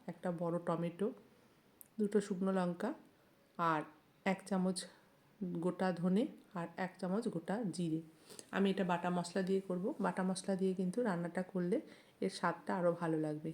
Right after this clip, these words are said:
এমনিতেই বাটা মশলার টেস্ট আরও খুব ভালো লাগে। আর এইভাবে আমি খুব ভালো করে হাতে করে ফেটিয়ে নিয়েছি। এবার এটাকে বড়ার আকারে ভেজে নেব। আর কি সবজি নিয়েছি সেটা আপনাদের দেখাই।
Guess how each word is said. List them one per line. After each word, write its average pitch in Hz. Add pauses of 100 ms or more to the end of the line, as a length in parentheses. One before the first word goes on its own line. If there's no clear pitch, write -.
এমনিতেই 208
বাটা 190
মশলার 190
টেস্ট 185
আরও 180
খুব 180
ভালো 165 (840)
লাগে। 180 (480)
আর 170 (200)
এইভাবে 208
আমি 220
খুব 220
ভালো 175
করে 208 (320)
হাতে -
করে 202
ফেটিয়ে 202
নিয়েছি। 160 (500)
এবার 196
এটাকে 190 (400)
বড়ার 175
আকারে 175
ভেজে 165
নেব। 165 (600)
আর 180
কি 220
সবজি 202
নিয়েছি 202
সেটা 202
আপনাদের 175
দেখাই। 175